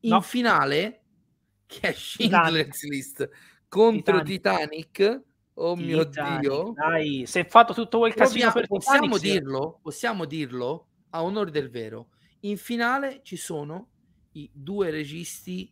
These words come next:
Speaker 1: di maggior successo della storia del cinema, fondamentalmente.
Speaker 2: Sì, e questa è una bella cosa.
Speaker 1: E
Speaker 2: Però se
Speaker 1: questo
Speaker 2: dopo tutto quel casino per Titanic ora si fa passare Schindler's List, va bene uguale, però
Speaker 1: Allora,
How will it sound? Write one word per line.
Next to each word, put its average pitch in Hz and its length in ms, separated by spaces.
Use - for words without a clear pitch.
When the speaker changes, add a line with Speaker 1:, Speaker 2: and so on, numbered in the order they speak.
Speaker 1:
di 135 240
maggior 160 400
successo 160 460
della 127 160
storia 117 240
del 110 120
cinema, 104 380
fondamentalmente. - 800
Speaker 2:
Sì, - 140
e - 520
questa - 260
è - 20
una 139 100
bella 127 220
cosa. 113 360
Speaker 1:
E 202 80
Speaker 2:
Però 185 240
se 165 200
Speaker 1:
questo 156 100
Speaker 2:
dopo 190 240
tutto 175 260
quel 170 220
casino 175 400
per 160 180
Titanic 135 760
ora 143 140
si - 120
fa 139 140
passare 139 460
Schindler's 135 760
List, 120 360
va 113 140
bene 123 220
uguale, 131 460
però 135 440
Speaker 1:
Allora, 147 560